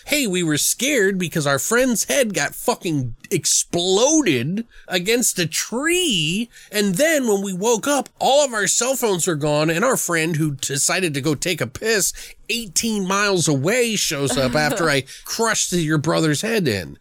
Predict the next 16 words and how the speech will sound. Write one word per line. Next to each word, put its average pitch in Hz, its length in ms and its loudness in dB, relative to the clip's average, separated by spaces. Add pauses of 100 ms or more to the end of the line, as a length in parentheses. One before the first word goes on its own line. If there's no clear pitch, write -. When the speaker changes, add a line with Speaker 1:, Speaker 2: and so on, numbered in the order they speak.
(160)
Speaker 2:
Right. 165 320 -8
Speaker 1:
After 185 320 0
I 175 120 2
thought 202 500 -2 (160)
I 165 80 0
got 175 220 -4 (360)
stuck - 480 -2
in 160 200 2
one 208 160 2
of 170 60 2
your 160 460 2
traps." - 760 -2 (300)
Speaker 2:
'Cause, 226 260 -4
yeah, 220 140 -2
the 185 120 -10
chain 220 540 -8